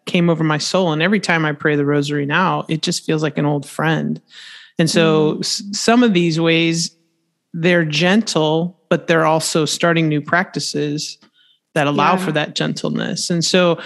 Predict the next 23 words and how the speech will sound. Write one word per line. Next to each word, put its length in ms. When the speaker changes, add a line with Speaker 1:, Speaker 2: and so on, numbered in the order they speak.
Speaker 1:
I 120
agree 340
with 100
you 80
completely. 540
There 220
is 100
an 180
absolute 480
place 260
for 220
work. 460
And, 340
and 160
I 80
want 160
to 60
bless 420
work. 260
I 220
do 240
not 300
want 420